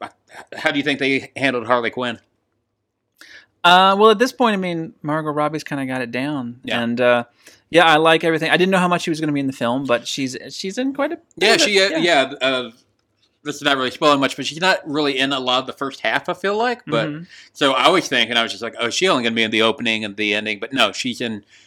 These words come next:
Speaker 1: plenty of it. If you're watching it and you're getting a little antsy about where Harley Quinn is, just be patient. It'll be worth the wait.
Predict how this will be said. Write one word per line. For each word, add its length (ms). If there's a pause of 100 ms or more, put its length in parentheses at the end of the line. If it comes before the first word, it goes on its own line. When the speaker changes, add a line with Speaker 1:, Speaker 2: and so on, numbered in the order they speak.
(120)
Speaker 1:
plenty 300
of 160
it. 160
If 140
you're 120
watching 320
it 140
and 100
you're 100
getting 320
a 60
little 500
antsy 420
about 240
where 260 (120)
Harley 280
Quinn 240
is, 360
just 340
be 80
patient. 500
It'll 140
be 100
worth 200
the 80
wait. 300